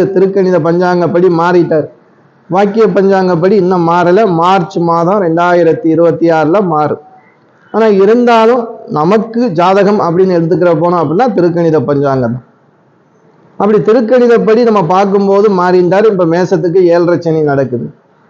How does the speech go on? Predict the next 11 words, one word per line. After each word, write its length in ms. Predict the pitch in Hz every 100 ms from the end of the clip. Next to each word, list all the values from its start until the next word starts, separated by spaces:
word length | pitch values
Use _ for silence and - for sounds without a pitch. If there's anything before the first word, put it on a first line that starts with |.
| _ -
மேசராசி 540 | 190 190 180 170 170
அன்பர்கள்லாம் 640 | 160 165 165 160 175 226 196 - -
இந்த 200 | 202 185
சனிக்கிழமை 580 | 165 175 214 214 202 196
வரக்கூடிய 520 | 180 175 160 175 175 214 202 - - -
பிர-, 300 | 196 196 185
இந்த 180 | 180 175
சங்கடகரா 580 | 160 185 214 220 190 180 170
சதுர்த்தியை 440 | 175 160 175 240
தவற 280 | 190 156 160
விடக்கூடாது. 460 | 147 151 - 156